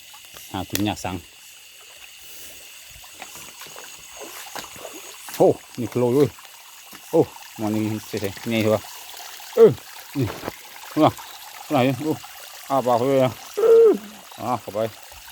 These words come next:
Khỏi thu vào này. Đi vào thì, thà mình không biết hay đủ.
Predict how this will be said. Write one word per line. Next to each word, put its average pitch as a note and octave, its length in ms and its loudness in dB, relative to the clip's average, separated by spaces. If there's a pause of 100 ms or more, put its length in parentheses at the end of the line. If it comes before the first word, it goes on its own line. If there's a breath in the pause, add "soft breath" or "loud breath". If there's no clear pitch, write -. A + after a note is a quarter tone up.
(680)
Khỏi A2 200 -2
thu A2 160 0
vào G#2+ 240 4
này. G2+ 140 -4 (1000)
Đi G#2 120 2
vào G#2+ 320 4
thì, A2+ 320 2 (960)
thà A#2 100 -2
mình B2 120 4
không B2 100 4
biết A2+ 140 2
hay A2+ 100 -2
đủ. A2 180 2